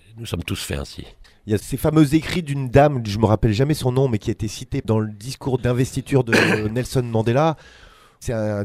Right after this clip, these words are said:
Speaker 2: discours très célèbre dans lequel, euh, elle disait, euh, enfin Nelson Man-, Mandela disait,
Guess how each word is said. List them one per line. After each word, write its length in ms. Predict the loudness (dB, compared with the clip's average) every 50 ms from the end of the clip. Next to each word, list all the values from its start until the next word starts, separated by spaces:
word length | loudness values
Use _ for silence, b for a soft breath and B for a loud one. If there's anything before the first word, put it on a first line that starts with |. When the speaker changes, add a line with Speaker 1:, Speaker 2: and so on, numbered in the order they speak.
| -6
Speaker 2:
discours 380 | -10 -12 -12 -12 -8 -8 -8 -8
très 160 | -6 -8 -6
célèbre 340 | -4 -2 -2 0 -2 0 0
dans 100 | 0 0
lequel, 380 | 2 0 0 0 0 0 2
euh, 320 | 2 2 2 2 2 2 0
elle 120 | -2 -4
disait, 440 | -6 -8 -4 0 0 2 2 2 0
euh, 140 | 0 0 -2
enfin 260 | -4 -6 -6 -6 -6
Nelson 480 | -6 -6 -4 -2 -2 -2 0 0 -2 -2
Man-, 260 | 0 0 0 0 0 -2
Mandela 400 | -4 -4 -4 -2 0 0 0 -2
disait, 520 | -4 -6 -10 -6 -2 -2 -2 -2 -2 -6